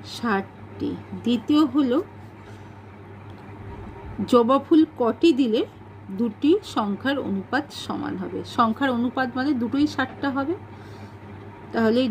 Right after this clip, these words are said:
জবা ফুল দিতে হবে মাইনাস পঁয়তাল্লিশটি equal to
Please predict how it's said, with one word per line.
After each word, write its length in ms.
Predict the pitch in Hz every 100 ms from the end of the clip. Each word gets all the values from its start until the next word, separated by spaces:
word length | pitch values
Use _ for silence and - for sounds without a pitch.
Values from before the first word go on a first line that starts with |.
| 190
জবা 680 | 240 214 208 208 240 247 254 - - - - - -
ফুল 680 | - 262 247 240 233 285 302 - - - - - - 196 180
দিতে 680 | 226 220 - 226 220 220 233 - - - - - - - - -
হবে 420 | 233 208 202 294 - - - - - - -
মাইনাস 640 | 220 196 196 196 226 - -
পঁয়তাল্লিশটি 880 | 240 247 - 277 277 294 294 - 392 - - - - - - -
equal 340 | 220 - 208 202
to 100 | -